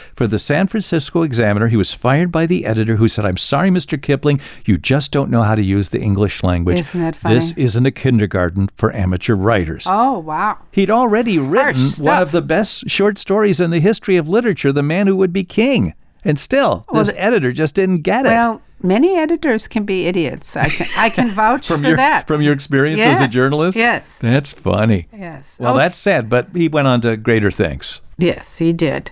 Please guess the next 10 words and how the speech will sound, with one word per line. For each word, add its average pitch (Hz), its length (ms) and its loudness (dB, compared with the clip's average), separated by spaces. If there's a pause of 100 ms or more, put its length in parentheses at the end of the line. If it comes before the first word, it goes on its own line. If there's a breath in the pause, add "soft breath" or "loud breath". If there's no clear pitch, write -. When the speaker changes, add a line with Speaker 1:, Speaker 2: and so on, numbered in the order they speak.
(160)
Speaker 1:
All 202 80 0
right, 269 140 2
Marcia, 143 380 0
where 262 360 0
are 185 220 0
the 160 220 0 (100)
tallest 220 640 -2 (100)
freestanding 208 1000 2
sand 208 560 0
dunes 95 560 -2